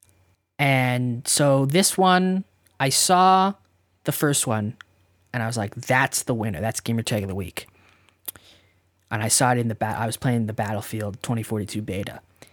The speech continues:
and I saw this. I was like, "That's gamer tag of the week." But then I was playing Rocket League, and then I saw this other gamer tag.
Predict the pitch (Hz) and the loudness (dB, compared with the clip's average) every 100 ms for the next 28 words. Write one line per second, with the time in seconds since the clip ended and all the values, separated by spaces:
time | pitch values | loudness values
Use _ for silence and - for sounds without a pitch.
0 | _ _ 110 110 - 110 95 - 110 104 | _ _ -10 -4 0 -2 -2 -4 -4 -6
1 | - 123 - - 110 104 113 95 87 73 | -4 -4 -4 -4 -6 -6 -6 -6 -8 -12
2 | - - - _ 123 151 151 143 143 113 | -16 -20 -20 _ 0 4 4 2 0 0
3 | 110 123 135 143 98 80 78 - - - | 2 2 2 -2 -6 -10 -10 -14 -18 -20
4 | - 113 117 117 120 104 107 - - 147 | -10 -4 -2 0 0 0 -4 -6 0 2
5 | 143 113 104 95 101 101 80 76 - | 2 -2 -6 -8 -6 -6 -4 -6 -10